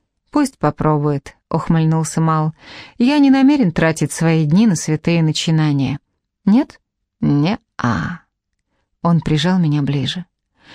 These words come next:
Остаток жизни я планирую добиваться одной белокурой девушки. Она очень вспыльчивая,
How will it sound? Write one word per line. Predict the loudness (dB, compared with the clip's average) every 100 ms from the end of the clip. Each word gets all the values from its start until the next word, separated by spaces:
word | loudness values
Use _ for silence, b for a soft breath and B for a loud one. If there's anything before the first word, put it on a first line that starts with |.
| B B B
Остаток | -10 -6 -2 0 0 0
жизни | 0 0 2 2 4 4 2 -2 -8 _ _ -2
я | -2
планирую | 0 0 2 2 0 0
добиваться | 0 0 0 -4 -4 -2
одной | 0 0 0
белокурой | 0 0 -2 -4 -2 0 0
девушки. | 0 0 0 -2 -4 -8 -8 -8 -10 _ B B B B -4
Она | 0 2
очень | 0 -2 -2
вспыльчивая, | -4 -8 -4 -2 0 -2 -4 -10 -10 -10 -10